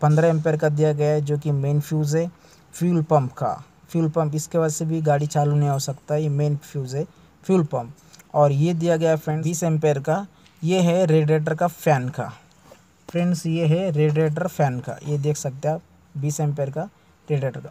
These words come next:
और इसके बाद है और पन्द्रह एम्पेयर का, वो है मेन रिले का, मेन रिले। और last में आता है हजल्ट Flashlight, जो हम indicator चारों एक साथ लगाते हैं ना,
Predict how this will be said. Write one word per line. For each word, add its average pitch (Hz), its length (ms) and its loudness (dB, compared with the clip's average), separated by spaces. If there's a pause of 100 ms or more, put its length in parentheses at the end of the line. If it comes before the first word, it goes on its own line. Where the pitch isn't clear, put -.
और 156 200 2
इसके 160 320 -4
बाद 156 220 0
है 160 200 0 (580)
और 160 300 -2 (840)
पन्द्रह 170 280 4
एम्पेयर 156 320 2
का, 160 260 0 (220)
वो 143 320 0
है 165 280 0 (320)
मेन 175 320 4
रिले 131 300 0
का, 139 220 -10 (300)
मेन 151 260 4
रिले। 120 260 -6 (440)
और 135 200 -4
last 160 340 2
में 170 140 0
आता 156 260 0
है 175 180 -2 (220)
हजल्ट 151 420 4 (540)
Flashlight, 165 500 -2
जो 151 140 0
हम 147 180 2
indicator 151 440 2
चारों 156 340 4
एक 151 100 -4
साथ 151 220 -4
लगाते 151 420 0
हैं 147 80 2
ना, 135 160 -4